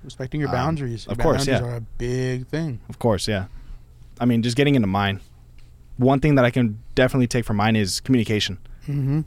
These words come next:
Speaker 2: I've only been in one relationship, and that was, what?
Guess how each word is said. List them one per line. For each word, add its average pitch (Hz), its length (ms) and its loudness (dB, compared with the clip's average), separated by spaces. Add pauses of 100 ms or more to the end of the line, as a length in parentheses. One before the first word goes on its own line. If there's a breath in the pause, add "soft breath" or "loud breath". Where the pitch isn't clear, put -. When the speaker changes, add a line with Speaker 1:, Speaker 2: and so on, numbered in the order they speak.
(120)
Speaker 2:
I've 101 200 4
only 123 180 6
been 123 180 4
in 107 500 2
one 127 280 4
relationship, 110 680 2
and 101 140 -4
that 104 100 0
was, - 600 -4 (460)
what? - 200 -14